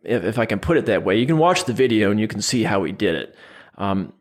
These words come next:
but that's the mentality I think you have to have to play at this level, this game, is that everyone else is doing it, bending the rules, I mean.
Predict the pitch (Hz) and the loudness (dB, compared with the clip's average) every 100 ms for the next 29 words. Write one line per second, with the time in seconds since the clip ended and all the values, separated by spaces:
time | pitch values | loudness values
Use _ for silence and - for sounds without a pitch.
0 | _ - 127 156 - 185 185 160 131 147 | _ -4 0 2 2 2 2 4 4 4
1 | 160 117 - 123 123 104 120 113 113 - | 4 2 2 0 0 -2 0 0 0 -2
2 | 101 151 196 131 117 - 120 117 110 - | -2 2 2 2 0 0 2 2 2 2
3 | 110 - 104 - 127 175 113 104 - - | 0 0 -6 -2 0 2 2 0 -2 -10
4 | - 87 - 135 139 107 110 - 107 107 | -10 -8 -2 2 4 2 0 -2 0 2
5 | 131 143 135 135 101 98 151 147 113 104 | 2 2 2 2 -2 -2 2 4 4 2
6 | - - 117 110 107 139 123 107 110 104 | 0 -2 0 2 2 2 2 2 2 2
7 | 98 | 0